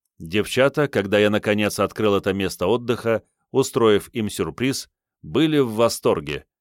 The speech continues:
Я там и кафе-бар открыл с видом на дно моря, с подсветкой. Всё заработало,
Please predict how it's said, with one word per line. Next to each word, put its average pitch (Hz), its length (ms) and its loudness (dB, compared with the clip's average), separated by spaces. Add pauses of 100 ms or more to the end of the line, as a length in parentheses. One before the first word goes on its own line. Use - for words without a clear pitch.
(480)
Я 107 200 2
там 113 220 2
и 117 160 -6
кафе-бар 101 640 0
открыл 117 500 0 (120)
с - 160 -12
видом 113 340 0
на 92 100 4
дно 104 260 0
моря, 98 460 2 (100)
с - 120 -20
подсветкой. 87 840 -4 (400)
Всё 156 260 2
заработало, 92 840 2